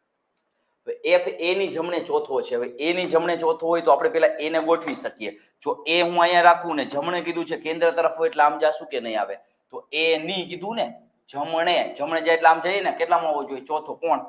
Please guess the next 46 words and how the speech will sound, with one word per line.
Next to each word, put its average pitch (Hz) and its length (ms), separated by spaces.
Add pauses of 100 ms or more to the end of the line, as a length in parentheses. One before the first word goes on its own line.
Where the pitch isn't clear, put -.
(160)
તો 113 60
કે 135 160
એક, 165 200
બે, 147 280
ત્રણ 143 280
ને 127 100
ચાર. 139 240
કોણ 151 220
આવવો 139 220
જોઈએ 123 160
મિત્રો? 117 280
તો - 100
કે 113 100
F 131 340
આવવો 104 360
જોઈએ. 92 480 (1000)
કે 233 220
જે 240 160
કીધું 160 340
છે, 135 120
કે 208 300
જે 226 200
બી 196 260
ની 214 180
જમણે 185 320
ત્રીજો 165 500
છે, 151 240 (420)
કે 175 180
જે 185 180
કીધું 196 340
છે 185 120
એટલે 175 140
આ 160 100
B 180 160
કેને 190 260
લાગુ 175 320
પડે? 160 220
તો 151 120
કે 147 80
આ 139 160
એ 156 300
નામના 156 320
વ્યક્તિને 143 500
લાગુ 120 300
પડે 101 300
છે. 117 180